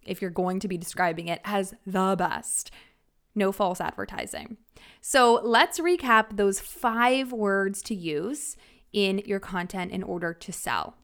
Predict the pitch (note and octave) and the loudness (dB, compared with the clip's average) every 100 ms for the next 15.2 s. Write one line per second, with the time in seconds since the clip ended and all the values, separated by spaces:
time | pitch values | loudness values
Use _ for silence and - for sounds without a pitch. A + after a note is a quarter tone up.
0 | _ _ - G3+ G3+ G#3+ G#3+ A#3+ F4 _ | _ _ -2 2 4 4 2 2 -2 _
1 | _ G#3+ G3 F#3 - - - _ _ - | _ 0 2 0 -4 -8 -12 _ _ -8
2 | G#3 F#3+ F#3 - A3+ C#4 D#4 _ - A3 | -4 -2 -2 2 2 2 -4 _ -6 -4
3 | A3 - C3 - A3 - - - - G3+ | -4 -2 -2 -2 -10 -16 -20 -20 -8 -2
4 | G3 F#3+ G3+ - G#3+ A3 C4+ E4+ _ - | 0 2 0 0 -2 0 -2 -6 _ -12
5 | - - E3+ F3+ D4+ - _ _ _ _ | -4 0 0 0 -6 -8 _ _ _ _
6 | G#3+ G3 F#3+ - A3+ G#3+ A3+ B3+ _ - | -2 -2 -2 0 2 4 2 -2 _ -8
7 | - - G#3+ B3+ C#4+ F#4+ - - - - | -4 0 2 2 0 -2 -10 -20 -10 0
8 | A3+ A3 G3 G#3 G#3 G3+ F3+ F3+ - _ | 2 2 2 0 2 4 4 2 -4 _
9 | _ _ _ - E3+ - - - - _ | _ _ _ -2 -2 -4 -10 -10 -14 _
10 | _ _ _ _ - _ _ _ - C#4+ | _ _ _ _ -20 _ _ _ -2 0
11 | - C4+ F#4+ G#4 C#4 B3+ C4+ G3+ G3+ G3 | 4 4 4 2 2 0 2 4 8 6
12 | G3+ A3 _ F#3+ A3 A#3+ A#3 G#3 - A3 | 4 -2 _ -4 2 2 2 -2 -4 -6
13 | F#3 F#3 - E4+ E4+ D#4 D#4 D4+ - - | -4 -4 -2 4 6 6 2 -4 -8 -12
14 | - G#3+ G#3 G3 G3 - G#3+ G3+ - G#3+ | -6 -2 2 0 0 0 0 0 -4 -4
15 | G3+ G#3 | -2 -4